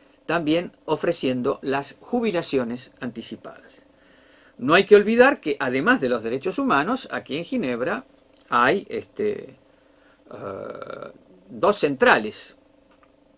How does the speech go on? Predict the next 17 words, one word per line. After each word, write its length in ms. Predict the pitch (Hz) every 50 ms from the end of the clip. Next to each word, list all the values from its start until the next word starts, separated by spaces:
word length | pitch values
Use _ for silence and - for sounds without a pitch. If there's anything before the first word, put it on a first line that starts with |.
| _ _ _ _ _ _ _ - - - _ _
Uno 180 | 214 247 254 247
es 120 | 190 - -
el 100 | 135 123
Programa 720 | - - 151 156 147 165 170 160 151 143 127 120 98 - - _ _ _ _ -
Alimentario 680 | 135 127 135 139 139 135 127 - 147 131 117 117 113
Mundial, 640 | 113 131 156 175 208 240 247 254 277 330 392 381 - _ _ _ _ _ _ _ _ _ _ _ _ _ _ _ _ _
que 100 | - 120
tiene 440 | - - 127 131 123 120 110 - - -
grandes 420 | 135 117 131 143 160 151 135 120
oficinas 480 | 123 113 - 113 - 147 147 147 135 -
aquí, 360 | 156 - - 233 277 320 277
que 220 | - - 131 120 127
es 120 | 127 -
el 100 | 113 107
que 120 | 113 110
ganó 380 | 104 110 104 110 117 117 107 104
el, 140 | 101 101